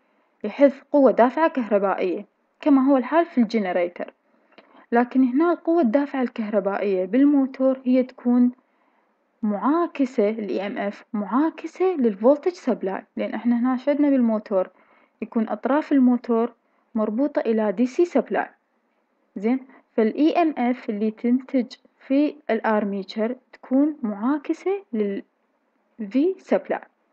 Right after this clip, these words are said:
زين، اللي هي تسمى الباك أور كاونتر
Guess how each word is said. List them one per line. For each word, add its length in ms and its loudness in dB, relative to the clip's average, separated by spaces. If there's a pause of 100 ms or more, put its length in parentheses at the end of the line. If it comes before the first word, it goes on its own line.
(400)
زين، 240 -4 (280)
اللي 260 4
هي 60 4
تسمى 600 2 (360)
الباك 720 -2
أور 140 0
كاونتر 640 -2